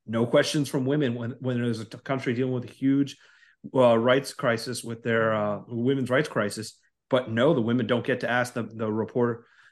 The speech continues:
the Iran team any questions 'cause that would offend them. But, like, hey, let's a-, like, go on ahead, ask Greg Berhalter about military tactics, Tyler Adams about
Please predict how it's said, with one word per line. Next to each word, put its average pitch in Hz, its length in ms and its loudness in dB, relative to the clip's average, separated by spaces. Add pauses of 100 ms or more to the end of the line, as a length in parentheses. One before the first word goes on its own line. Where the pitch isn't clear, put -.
(140)
the 120 100 2
Iran 113 300 4
team 123 160 -2
any 107 140 -4
questions 120 420 -2
'cause 101 120 -10
that 110 140 0
would 113 80 0
offend 123 380 0
them. 101 180 0
But, 113 240 -2
like, 107 320 0 (340)
hey, 160 200 4
let's 135 240 0
a-, 131 200 -6
like, 127 280 -2 (120)
go 139 180 2
on 170 100 2
ahead, 165 200 2
ask 127 220 -2
Greg 131 220 -4
Berhalter 131 520 -4
about 107 280 -2
military 135 480 0
tactics, 131 480 -4
Tyler 127 360 0
Adams 123 360 2
about 107 360 -4